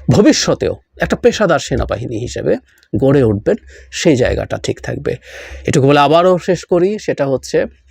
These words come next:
আমাদের এই যে ইতিহাস, এই ইতিহাস জনগণের ইতিহাস, এই ইতিহাস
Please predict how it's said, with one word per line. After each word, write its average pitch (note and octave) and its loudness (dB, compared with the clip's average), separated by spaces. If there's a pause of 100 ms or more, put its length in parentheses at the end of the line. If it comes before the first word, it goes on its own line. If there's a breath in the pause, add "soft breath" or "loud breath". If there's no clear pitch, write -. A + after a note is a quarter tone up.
(720 soft breath)
আমাদের F#3 4
এই A#3+ 6
যে A#3+ 6
ইতিহাস, D#3+ -2 (440 soft breath)
এই G3+ 6
ইতিহাস G#3+ 2
জনগণের C3 0
ইতিহাস, - -16 (500)
এই F#3 6
ইতিহাস D#3+ 0